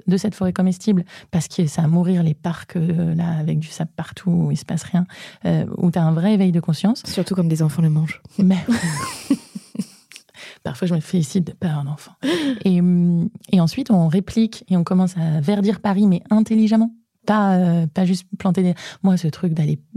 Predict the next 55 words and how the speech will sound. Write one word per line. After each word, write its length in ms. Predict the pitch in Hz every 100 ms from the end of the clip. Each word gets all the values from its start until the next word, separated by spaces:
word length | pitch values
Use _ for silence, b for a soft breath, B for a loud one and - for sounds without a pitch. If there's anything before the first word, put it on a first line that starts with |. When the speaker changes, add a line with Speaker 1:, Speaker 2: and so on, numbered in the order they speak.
| 175
Speaker 1:
t'achètes 360 | 160 160 175 170
un 60 |
vêtement 380 | 160 165 185 185 185
et 120 | 156
on 160 | 180 151
plante 240 | - 170
un 80 | 160
boulot 320 | 156 151 165
derrière, 420 | 175 170 175 196 185 B B
je 60 | -
te 100 | 175
jure, 160 | 170 160
ça 100 | 160
me 80 |
désespère. 400 | 156 160 151 175
C'est 80 | 156
pas, 160 | 160 160
c'est, 200 | - 175 -
c'est 340 | - - -
pas 100 | 170
comme 200 | 180 175
ça 180 | 160 180
qu'il 340 | - 175 160
faut 200 | - - -
protéger 360 | - 170 180 175
la 100 | 165
nature. 240 | 160 - 202 B B B B _
Et, 200 | - 185
hum, 340 | 175 175 170 180 -
et 60 |
donc, 180 | 190 175
ouais, 140 | 190
on 80 | 165
fait 100 | 156
cette 160 | 208 180
première 240 | - 208
preuve 180 | 196 196
de 60 | 175
concept 480 | - 156 208 - - B B -
et 80 |
petit 240 | 190 - 175
à 40 |
petit, 180 | 147 262
bah, 80 | 262
on 60 | 160
se 160 | -
reconnecte 480 | 151 180 185 180 180
et 40 | 170
on 60 |
reconnecte 380 | 160 - 175 -
les 80 | 165
villes 220 | 151 180
à 40 |
la 120 | 156 151
nature. 380 | 143 - 240